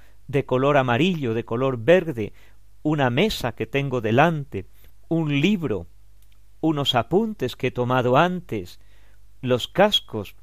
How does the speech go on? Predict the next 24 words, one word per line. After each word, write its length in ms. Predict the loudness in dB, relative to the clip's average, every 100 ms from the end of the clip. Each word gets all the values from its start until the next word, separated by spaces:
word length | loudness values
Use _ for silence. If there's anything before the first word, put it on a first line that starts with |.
| -20 -20 -20 -20 -8
el 160 | -2 0
ordenador, 800 | 0 0 -2 0 2 2 0 -6 -14 -20 -20 -20 -20 0
todos 480 | 2 2 0 -6 -4
estos 540 | -2 -2 -4 -8 -8 -10
seres 500 | -4 2 2 2 -2
que 160 | -4
me 160 | -2 -4
circundan, 1000 | -4 -6 -6 -8 -8 -6 -4 -2 -4 -4 -14 -18 -20 -20 -20 -18 4
pasan 480 | 6 6 4 2 4
a 80 |
entrar 640 | 2 0 0 4 6 4 2
dentro 500 | 2 2 -2 -2 0
de 160 | 0
mí, 460 | 0 -2 -4 -6 -8 -16 -20 -20 4
pasan 420 | 4 4 0 2
a 60 | 0
estar 420 | 0 4 4 4
en 160 | -2 2
el 140 | 4
acto 360 | 4 2 -2 -2
mental 560 | -2 -4 -2 2 4 2
de 140 | -2
mi 100 | -4
intelecto, 880 | -6 0 2 4 2 -2 -6 -6